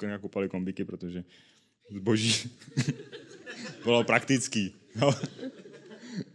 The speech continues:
Body měly velký objem. A takováhle skvadra předstupovala v devadesátém čtvrtém, pátém, šestém před lidi a říkala jim:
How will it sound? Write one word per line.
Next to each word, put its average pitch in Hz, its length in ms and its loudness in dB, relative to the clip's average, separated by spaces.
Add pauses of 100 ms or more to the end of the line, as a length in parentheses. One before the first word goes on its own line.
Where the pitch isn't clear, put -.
(300)
Body 135 260 8
měly 131 280 10
velký 123 320 8
objem. 104 480 4 (1900)
A 117 60 -6
takováhle 185 640 4
skvadra 123 840 2 (220)
předstupovala 156 1040 4
v - 60 -6
devadesátém 151 760 4
čtvrtém, 147 480 0
pátém, 135 460 2
šestém 135 460 -2
před 127 220 0
lidi 104 460 0 (340)
a 113 60 -4
říkala 135 340 2
jim: 131 300 2